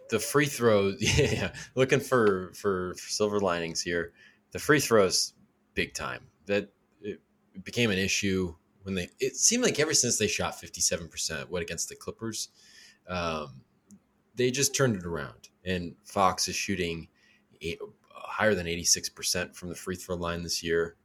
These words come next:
Um, hopefully he can sustain that. Um, there's no necess-, not necessarily a reason to say that it's gonna drop precipitously, but, um, you know,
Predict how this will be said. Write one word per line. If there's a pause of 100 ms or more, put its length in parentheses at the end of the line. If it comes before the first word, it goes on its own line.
(520)
Um,
hopefully
he
can
sustain
that. (520)
Um,
there's
no
necess-,
not
necessarily
a
reason
to
say
that
it's
gonna
drop (100)
precipitously, (640)
but,
um, (240)
you
know,